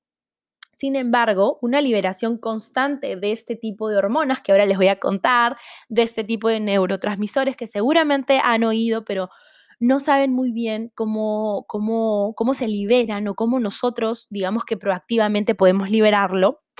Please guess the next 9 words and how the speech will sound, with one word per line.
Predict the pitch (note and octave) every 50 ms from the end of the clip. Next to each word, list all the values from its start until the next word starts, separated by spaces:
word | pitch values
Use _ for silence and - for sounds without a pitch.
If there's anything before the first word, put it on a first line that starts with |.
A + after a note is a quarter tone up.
| - - - - - - - - - _
eh, | - A#3 A#3 A3+ A3 A3
tienen | - C#4+ D4 D#4+ E4
una | E4 D#4+ E4 D4+
liberación | C4+ B3 A#3 A3 G3 F#3+ G3 - - A3 G#3+ A3
progresiva, | - A#3 A3+ G#3+ G3 F3 F3 - - G#3 G3 F3+ F3 F3 F3+
¿no? | F#3 F3+ F3 F3 F3+ -
Eso | - - - A3+
facilita | - A#3 A3 - G3 F#3+ F#3 F#3+ - G#3 G3
bastante | F#3 F3 - - F#3 F3+ F3+ - F#3+ -